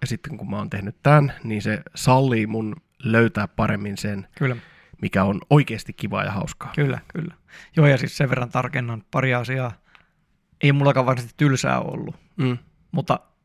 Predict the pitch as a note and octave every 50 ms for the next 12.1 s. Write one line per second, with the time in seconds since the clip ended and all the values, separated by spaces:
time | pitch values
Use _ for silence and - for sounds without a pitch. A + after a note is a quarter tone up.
0 | _ _ _ - - C3 C3 A#2+ B2 A#2+ A#2+ F2+ B2 C3+ - - - - - -
1 | - - - - - - - - A2+ A2 D3 C3+ - _ - - - - - -
2 | - D#3+ D#3 D3 D#3+ E3+ D#3 D3+ D#3 D#3 D3+ D3+ D3 D3 C#3+ - D3 C#3 C3+ C3+
3 | C3+ B2+ - - D3 C3+ C3 A#2+ A#2+ A#2 A#2+ A#2 A#2+ G#2+ C3+ B2+ B2 A#2+ F3+ -
4 | G#3+ F3+ - _ _ _ _ - _ _ _ _ _ _ - D#3+ D3+ D3 A2+ C3
5 | - - - B2+ A#2+ B2 B2+ B2+ C3+ C3 B2+ - A#2+ B2 B2+ - C3 C3 A#2 A2+
6 | - - - - - - - - - - - - - _ _ - D3 A2 - -
7 | - - - - - - - - - - - B2+ B2 C3+ C#3+ C#3 C3 B2 - -
8 | B2 C3 C3 B2+ B2 A#2 G#2+ A2+ - - B2 A2 A#2 B2+ B2+ - - - A2 F#2
9 | - - - A2 A2+ A2+ A2+ A2+ A2 A2 G#2+ G2+ - - - A2 A#2 - - B2+
10 | C#3 C3 B2 A#2 - A2 - - C3 B2+ B2+ A2+ G#2+ G#2 G2 - - - F#2+ F#2+
11 | F#2+ F#2+ G2+ G#2+ G2+ - - G2+ F#2 G#2 G2+ G#2 G2 G2 F#2+ F#2+ - - - G#2+
12 | G#2